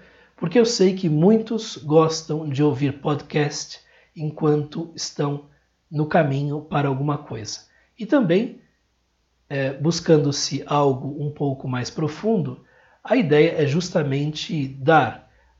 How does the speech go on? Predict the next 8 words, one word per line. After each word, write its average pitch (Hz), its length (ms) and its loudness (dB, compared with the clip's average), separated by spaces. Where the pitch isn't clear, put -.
aos 131 640 -2
ouvintes 156 1040 -2
eventuais 139 840 0
deste 135 320 -4
podcast 180 840 0
algo 170 600 4
para 147 260 0
que - 500 -6